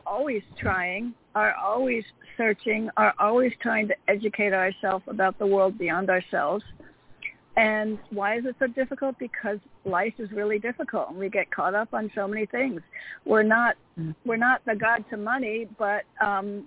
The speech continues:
Speaker 1: when the car breaks down and this happens, and, you know, prescriptions cost so much, and so on and so on, um, we get overwhelmed, and money becomes a big deal. And the idea of
Speaker 2: Mm.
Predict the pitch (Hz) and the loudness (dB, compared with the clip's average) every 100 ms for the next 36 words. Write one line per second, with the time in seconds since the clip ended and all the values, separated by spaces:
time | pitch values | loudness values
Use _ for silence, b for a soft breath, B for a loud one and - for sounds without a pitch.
0 | - 220 220 214 208 214 240 226 247 226 | -12 -2 0 2 0 -4 0 0 0 -4
1 | 220 - 220 226 214 190 233 - 220 202 | -6 -4 -4 -2 -2 -4 -6 -2 0 0
2 | 226 226 220 202 190 180 - 208 180 175 | -2 -4 0 0 0 -2 0 2 2 2
3 | 185 - 220 - 247 - 233 - 208 208 | -2 -4 -6 -2 -2 0 -4 -2 -2 0
4 | - 185 165 196 - 175 - 220 208 208 | 0 0 0 0 -4 -6 0 2 4 2
5 | 190 208 196 190 180 185 B B B B | 0 0 0 2 0 -4 B B B B
6 | B - - 220 220 220 208 _ _ _ | B -2 4 4 4 -2 -8 _ _ _
7 | _ - 254 254 240 220 - _ 233 220 | _ -10 -4 0 2 2 0 _ -2 -2
8 | 226 214 202 233 247 214 208 208 220 226 | -2 -2 -2 -2 -4 -4 -6 -8 -6 -6
9 | 226 214 - 220 214 208 214 202 202 208 | -6 -6 -6 -8 -8 -4 -2 0 0 0
10 | 226 240 196 208 208 - - 330 - 330 | -2 -6 -6 -6 -8 -12 -20 -20 -16 -2
11 | 269 220 202 202 220 226 - 165 160 | 2 4 2 2 0 0 0 0 -2